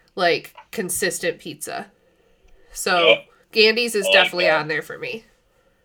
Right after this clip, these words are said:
Speaker 2: I like that a lot.
Speaker 1: Yeah.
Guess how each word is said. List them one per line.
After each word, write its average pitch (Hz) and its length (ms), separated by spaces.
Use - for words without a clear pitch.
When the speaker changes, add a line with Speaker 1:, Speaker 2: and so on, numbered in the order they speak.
Speaker 2:
I 92 60
like 92 280
that 90 140
a 87 60
lot. 87 400
Speaker 1:
Yeah. 185 280